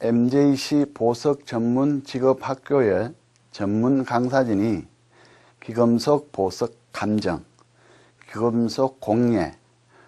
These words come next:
마케팅 및 고객 관리 등 보석 분야 취업을 위한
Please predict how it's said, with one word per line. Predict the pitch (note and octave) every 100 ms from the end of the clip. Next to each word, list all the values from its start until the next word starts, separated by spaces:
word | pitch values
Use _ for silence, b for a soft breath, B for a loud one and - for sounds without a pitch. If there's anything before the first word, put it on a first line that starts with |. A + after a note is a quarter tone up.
| b
마케팅 | - G2 - D3+ C#3+ - C#3 C3
및 | B2 C3 -
고객 | - A2 A#2+ A#2+ -
관리 | A2+ A#2+ B2 G#2
등 | - G2+ E2+ C#2 _ _ b b b b _ -
보석 | G#2+ B2 B2 C#3+ -
분야 | C#3 C#3 C3+
취업을 | B2+ - - D#3 C#3+ A#2
위한 | G2 G2+ F#2